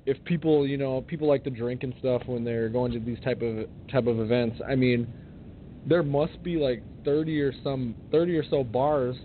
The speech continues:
like, individual bars, like, around the entire, like, like, ring area up, you know, like, up, like, kind of like, I, I'm not trying to, I can't think of the word, but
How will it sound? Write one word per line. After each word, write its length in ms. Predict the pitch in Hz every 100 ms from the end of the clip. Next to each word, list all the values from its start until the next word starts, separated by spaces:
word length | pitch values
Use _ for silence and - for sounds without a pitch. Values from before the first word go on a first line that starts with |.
| - 139
like, 200 | 127 -
individual 400 | 180 160 165 151
bars, 300 | 127 143 143
like, 160 | 127 120 -
around 760 | 131 120 123 135 143 147 139 131
the 120 | 131
entire, 460 | 123 - 135 135
like, 300 | 127 120 113 - - - - - -
like, 160 | 127 107
ring 260 | 107 135 139
area 480 | 101 139 139 123 117
up, 260 | 107 123 - - -
you 200 | 123 127
know, 200 | 120 120
like, 320 | 120 110 104 - - - - - - - - - - - - - -
up, 240 | 131 135 - - -
like, 320 | 117 113 98
kind 160 | - 127
of 120 | 120
like, 260 | 117 110 101 - - - - - - - - - - - - - - - - 113
I, 200 | 131 123
I'm 200 | 123 127
not 160 | 120
trying 340 | - 113 110 104
to, 60 |
I 100 | 120
can't 320 | 113 135 120 107
think 160 | 123
of 60 | 110
the 60 | 110
word, 340 | 117 113 104
but 200 | 104